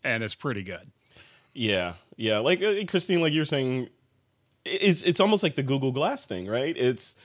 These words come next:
Speaker 2: this is great, and it's like I was saying, it's a cool demonstration of technology and exa-, a, a, a glimpse into where this V R stuff could go. But like with Google Glass, i-, there's that hiccup of the hardware that's between you and the actual experience.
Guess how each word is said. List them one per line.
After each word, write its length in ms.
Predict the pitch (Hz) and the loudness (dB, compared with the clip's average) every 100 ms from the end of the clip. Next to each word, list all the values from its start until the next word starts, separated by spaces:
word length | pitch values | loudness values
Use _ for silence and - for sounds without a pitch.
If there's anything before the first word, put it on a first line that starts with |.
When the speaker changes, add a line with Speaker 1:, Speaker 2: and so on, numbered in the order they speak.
| - - | -20 -2
Speaker 2:
this 160 | 156 185 | 2 2
is 140 | 175 | 0
great, 360 | 131 139 175 233 | 0 2 2 2
and 160 | 147 127 | 0 2
it's 120 | 120 | 2
like 140 | 135 | 2
I 80 | 131 | 6
was 100 | 202 | 6
saying, 120 | 156 120 | 4 0
it's 100 | 113 | -2
a 40 | |
cool 220 | 120 165 | -6 -4
demonstration 600 | 156 156 156 147 151 143 | 0 2 0 -2 -4 -2
of 100 | 143 | -4
technology 840 | 131 127 123 135 143 127 135 135 127 | -2 -2 2 2 2 0 -2 -2 -2
and 480 | 123 120 113 113 117 | 0 0 0 -2 -2
exa-, 280 | 123 120 135 - | -4 -2 -4 0
a, 420 | 120 120 - - | 0 0 -2 -2
a, 160 | 113 104 | -2 0
a 80 | 131 | -2
glimpse 480 | 117 131 160 160 147 | -2 0 0 2 -2
into 240 | 120 135 | 0 0
where 240 | 120 131 | 2 2
this 160 | 127 117 | 2 -2
V 220 | 123 127 | -2 0
R 160 | 120 127 | 2 0
stuff 400 | - 131 113 - - - _ _ | -2 -2 -2 -4 -20 -20 _ _
could 360 | - 143 120 | -4 -2 -2
go. 420 | 120 190 180 131 123 | 0 2 4 4 2
But 280 | 120 123 | 0 0
like 260 | 120 127 131 | 0 -2 -2
with 180 | 160 135 | -6 -2
Google 300 | 151 151 156 | -4 -2 -4
Glass, 800 | 147 175 185 123 127 170 - - _ _ _ - | 2 4 6 4 2 -2 -10 -16 _ _ _ -4
i-, 40 | |
there's 360 | 127 127 127 117 | 2 4 4 2
that 380 | 120 120 120 - - | 2 4 2 -4 -12
hiccup 520 | 139 156 147 120 120 | -2 0 2 0 2
of 240 | 131 123 117 | 0 0 0
the 80 | |
hardware 640 | 113 147 139 135 120 120 117 | -2 4 4 2 0 0 0
that's 240 | 113 113 | 0 -2
between 420 | - 123 - 135 120 | -4 -12 -6 -2 0
you 240 | 120 127 | 0 0
and 100 | 117 | 0
the 100 | 110 | 0
actual 440 | 113 107 - 120 107 | -2 -4 -6 -4 -4
experience. 800 | 98 - 135 104 71 - - | -6 -6 -6 -6 -10 -16 -20